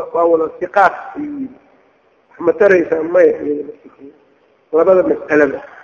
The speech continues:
ku soo duub. Mas'ala waxaa weeyaan, qof cadli ah ayaa qof magacaabay,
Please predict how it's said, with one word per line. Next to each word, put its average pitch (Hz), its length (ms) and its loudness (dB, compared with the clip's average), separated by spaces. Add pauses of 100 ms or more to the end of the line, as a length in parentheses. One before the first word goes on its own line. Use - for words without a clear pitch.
(340)
ku 151 140 -12
soo - 120 4
duub. 156 220 -2 (1000)
Mas'ala 202 380 2
waxaa 190 220 2
weeyaan, 190 500 2 (720)
qof 214 200 0 (300)
cadli 185 420 0
ah 160 200 -2 (1000)
ayaa 180 540 2 (260)
qof 196 200 -8
magacaabay, 165 680 2